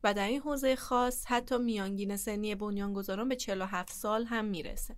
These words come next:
بنابراین این جایگاه برتر کارآفرینان جوان که در باور عموم وجود داره، شاید فقط به چند صنعت خاص مبتنی بر فناوری اطلاعات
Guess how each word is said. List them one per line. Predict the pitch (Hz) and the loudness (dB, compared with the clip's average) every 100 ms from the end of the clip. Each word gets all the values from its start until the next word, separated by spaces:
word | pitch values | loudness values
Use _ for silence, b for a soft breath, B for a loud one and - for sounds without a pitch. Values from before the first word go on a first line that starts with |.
| - | 0
بنابراین | 262 285 285 262 277 320 | 0 2 -2 -2 -4 -4
این | 311 330 | -4 -4
جایگاه | 339 294 240 - 262 285 | 0 2 2 2 2 0
برتر | 233 208 196 247 226 233 | 0 -2 -2 -4 -4 -4
کارآفرینان | - 208 202 196 165 170 208 262 | -4 -2 -2 -4 -4 -4 -4 -2
جوان | 233 180 165 180 - - | 0 0 0 -2 -6 -8
که | - 180 | -2 2
در | 180 | 2
باور | 175 170 196 | 2 0 2
عموم | 254 214 202 233 247 | 0 0 0 0 0
وجود | 180 175 185 | -2 -4 -6
داره، | - 190 196 214 233 | -2 -2 -2 -6 -6
شاید | - 247 247 | 0 0 0
فقط | 214 226 233 | -2 -2 -2
به | 220 | -4
چند | - 233 247 | -2 -2 -2
صنعت | 240 202 196 220 247 | -2 -2 -2 -4 -6
خاص | - 226 247 - | -2 -2 -2 -4
مبتنی | 233 202 202 180 202 | -2 -4 -4 -6 -2
بر | 220 | -4
فناوری | 220 190 185 180 175 196 220 | -2 -4 -4 -4 -4 -4 -4
اطلاعات | 208 - 180 175 196 202 | -6 -6 -6 -4 -4 -4